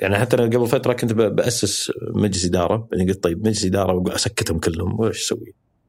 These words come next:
ما له معنى." وبعدين بيزعلون، نجيب الناس بتزعلهم. طيب إيش الحل؟ الحل إنه يكون في مجلس إدارة ويصير في التدا-، التدافع هذا. بس أهم شيء إنه يكون أهداف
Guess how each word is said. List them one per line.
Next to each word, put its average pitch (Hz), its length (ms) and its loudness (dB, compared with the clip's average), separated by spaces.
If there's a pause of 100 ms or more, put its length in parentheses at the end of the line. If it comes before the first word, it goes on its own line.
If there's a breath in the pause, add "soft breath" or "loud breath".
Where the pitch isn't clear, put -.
(360)
ما 123 60 6
له 113 80 4
معنى." 85 260 0 (460 loud breath)
وبعدين 110 280 4
بيزعلون، 95 500 2
نجيب 101 240 2
الناس 104 260 2
بتزعلهم. 85 580 -4 (220)
طيب 110 140 2
إيش - 80 -2
الحل؟ 98 320 0 (540 soft breath)
الحل 170 300 2
إنه 175 100 2
يكون 165 160 0
في - 140 -4
مجلس 101 280 -2
إدارة 110 280 -2
ويصير 156 220 -2
في 101 120 -4
التدا-، - 340 -4
التدافع 90 580 -2
هذا. - 200 -4
بس - 160 2
أهم 151 220 2
شيء 143 300 0
إنه 147 120 2
يكون 135 300 2
أهداف 123 440 2